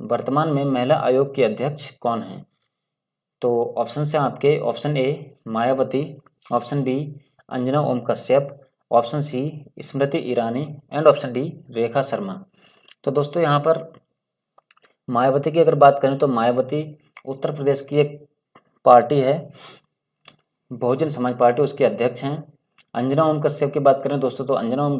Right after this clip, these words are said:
कश्यप एक रिपोर्टर हैं, ये एक पत्रकार हैं। और स्मृति ईरानी मैं बता चुका हूँ आपको, अमेठी से सांसद हैं और ये महिला एवं बाल विकास मंत्री भी हैं। और यहाँ पर जो बात हो रही है महिला आयोग की अध्यक्ष, तो दोस्तों महिला आयोग की अध्यक्ष हैं यहाँ पे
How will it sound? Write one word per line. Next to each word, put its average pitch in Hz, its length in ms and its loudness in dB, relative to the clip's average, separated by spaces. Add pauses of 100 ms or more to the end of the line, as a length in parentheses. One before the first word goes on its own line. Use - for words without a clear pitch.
कश्यप 127 380 -2
एक 120 120 0
रिपोर्टर 113 380 0
हैं, 135 340 -8 (100)
ये 117 120 0
एक 117 160 -4
पत्रकार 131 420 2
हैं। 160 240 -10 (400)
और 120 600 4 (1000)
स्मृति 151 360 2
ईरानी 143 240 6
मैं 143 80 2
बता 120 200 4
चुका 139 200 0
हूँ 147 160 2
आपको, 135 240 2
अमेठी 123 340 2
से 135 120 0
सांसद 127 480 -2
हैं 147 60 2
और 117 180 2
ये 120 120 0
महिला 117 400 0
एवं 131 180 0
बाल 113 200 4
विकास 123 340 0
मंत्री 110 280 -6
भी 131 140 -4
हैं। 151 280 -8 (380)
और 113 400 0 (260)
यहाँ 123 180 -2
पर 143 140 0
जो 143 120 0
बात 120 260 2
हो 139 60 0
रही 143 160 0
है 165 100 2
महिला 131 340 2
आयोग 117 360 -2
की 160 80 -4
अध्यक्ष, 113 460 -2
तो 123 100 -4
दोस्तों 135 300 -4
महिला 127 320 2
आयोग 135 280 2
की 127 80 0
अध्यक्ष 117 320 -2
हैं 110 60 -6
यहाँ 104 220 -6
पे 147 100 0